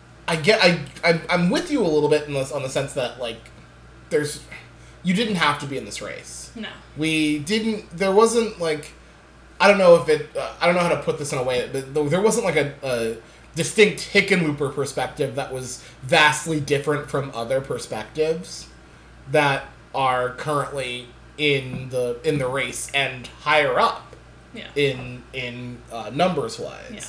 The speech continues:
Speaker 1: So I, I, I wasn't, like, I, I just don't understand why some of them,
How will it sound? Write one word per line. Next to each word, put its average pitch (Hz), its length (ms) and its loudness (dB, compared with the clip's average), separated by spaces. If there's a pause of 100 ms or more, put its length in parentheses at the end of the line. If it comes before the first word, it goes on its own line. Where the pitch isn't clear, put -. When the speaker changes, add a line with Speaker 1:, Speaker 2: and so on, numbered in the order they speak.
(340)
Speaker 1:
So 208 120 0
I, 233 40 4
I, 233 360 4
I 269 40 12
wasn't, 269 300 8
like, 156 420 0
I, 190 240 -6
I 196 80 -2
just 202 160 -4
don't - 200 2
understand 151 580 -2
why 131 320 -2
some 143 180 -6
of 131 100 -4
them, 127 260 -6